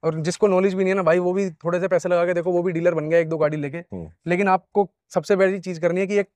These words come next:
Speaker 1: जहाँ पे आपको ट्रस्ट लगे, बच-, अच्छे प्लेटफॉर्म पे जाओ, कहीं पे जहाँ पे ऐसे भाई वीडियो बना रहे हैं, क्योंकि ये हमसे पहले, वीडियो बनाने से पहले ही गाड़ी का पहले चेक करते हैं, गाड़ियाँ हैं भी उस लायक कि वीडियो बनाई जाए।
Speaker 2: बिल्कुल।
Speaker 1: तो आप भी देख के अपने पैसे इन्वेस्ट करो, क्योंकि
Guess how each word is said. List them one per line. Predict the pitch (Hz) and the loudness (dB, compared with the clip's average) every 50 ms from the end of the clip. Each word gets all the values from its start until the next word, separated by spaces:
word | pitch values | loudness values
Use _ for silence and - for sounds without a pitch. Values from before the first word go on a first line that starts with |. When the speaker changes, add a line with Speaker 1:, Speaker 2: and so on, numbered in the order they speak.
| - 165 | -18 -10
Speaker 1:
जहाँ | 165 143 160 170 | -4 0 0 2
पे | 170 208 | 4 4
आपको | 196 190 - 214 | 4 2 2 -2
ट्रस्ट | 190 - 185 196 - 202 | -6 -2 -4 -2 -2 -2
लगे, | 190 185 196 208 214 - - | -4 -2 -2 -2 -4 -6 -8
बच-, | 165 160 170 175 175 - - | -6 -2 -2 -2 -2 -4 -10
अच्छे | - - 175 - - 226 220 | -6 -6 -4 0 4 4 4
प्लेटफॉर्म | 208 208 202 190 - - 196 190 | 4 4 2 2 2 0 -4 -2
पे | 180 196 | 0 2
जाओ, | 185 180 185 190 | 2 2 2 2
कहीं | 170 180 180 180 | 0 -4 -6 -4
पे | 170 196 | -2 -2
जहाँ | 170 170 170 165 | 0 0 0 0
पे | 190 190 | 0 0
ऐसे | 190 170 190 180 | 0 0 0 2
भाई | 165 156 175 180 | 2 2 2 0
वीडियो | 165 170 165 175 185 | -2 -2 -2 -2 -2
बना | 170 165 156 | -2 0 -2
रहे | 151 156 165 | -2 -2 -4
हैं, | 175 - _ - - - - | -8 -10 _ -20 -18 -8 -2
क्योंकि | - 190 180 226 | 0 2 2 4
ये | 220 233 240 | 4 4 4
हमसे | 202 185 196 202 190 240 | 4 4 2 2 2 2
पहले, | 220 226 214 220 233 247 233 _ _ _ _ _ - | 4 4 2 4 2 0 -2 _ _ _ _ _ -6
वीडियो | 185 214 202 247 | -4 0 2 2
बनाने | 240 233 240 233 233 | 2 4 2 0 0
से | 220 240 | 0 0
पहले | - 226 220 226 247 | 4 4 4 4 4
ही | 247 | 6
गाड़ी | 220 214 214 220 | 6 6 4 4
का | 202 202 | 2 0
पहले | 196 240 240 | -2 -2 -4
चेक | 233 - 226 - | -2 -4 -4 -2
करते | - 196 185 202 | -2 -4 -2 -2
हैं, | 233 233 | -4 2
गाड़ियाँ | 208 202 202 226 214 180 | 2 2 2 2 0 0
हैं | 175 190 208 | 0 0 2
भी | 220 240 | 2 0
उस | 240 - 226 | 0 0 2
लायक | 220 226 240 240 - | 4 4 4 2 0
कि | - 247 240 | -2 -4 -2
वीडियो | 214 220 208 240 233 | -2 0 2 2 4
बनाई | 208 208 208 214 214 | 4 4 2 2 2
जाए। | 190 190 170 123 - - - | 4 2 0 0 -2 -8 -2
Speaker 2:
बिल्कुल। | 127 123 117 - 87 - _ _ - | -2 -2 -2 -2 -8 -10 _ _ 0
Speaker 1:
तो | 214 | 2
आप | 208 196 185 185 | 4 4 4 4
भी | 185 233 208 | 2 2 4
देख | 196 208 202 - | 4 4 4 4
के | - 247 240 | 4 4 4
अपने | 233 - 233 226 | 4 4 0 2
पैसे | 202 220 202 220 | 2 2 2 2
इन्वेस्ट | 220 208 202 - - | -2 -2 -4 -4 -4
करो, | 202 202 226 226 | -4 -2 -2 -2
क्योंकि | 240 226 233 | -4 -6 -6